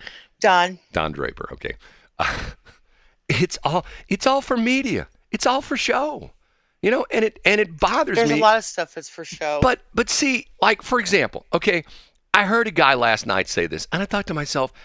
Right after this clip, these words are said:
Speaker 2: You know what? If I were in, if I were in, in Buffalo, New York, I would be really upset with this. There's a picture of our president. He's in, what,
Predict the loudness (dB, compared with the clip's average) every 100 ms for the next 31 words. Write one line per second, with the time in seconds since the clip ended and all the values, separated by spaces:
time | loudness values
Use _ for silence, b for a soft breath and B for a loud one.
0 | b b b -2 0 0 -2 -4 -6 -8
1 | -4 -2 -2 0 0 -2 -4 -4 -2 -2
2 | -2 -2 -2 -2 -6 b b b b -4
3 | -2 -2 -4 -8 _ 0 0 0 -2 0
4 | 0 -2 -2 -2 -4 -12 _ _ _ -10
5 | -4 -4 -4 -4 -2 -2 -4 -4 -4 -4
6 | -6 -14 -14 -16 -16 -20 _ _ _ _
7 | -4 -2 -2 -2 -2 -2 -4 -6 -8 _
8 | -2 0 0 0 -2 0 -2 -4 -6 -16
9 | _ _ _ _ -4 -2 0 0 0 -4
10 | -4 -4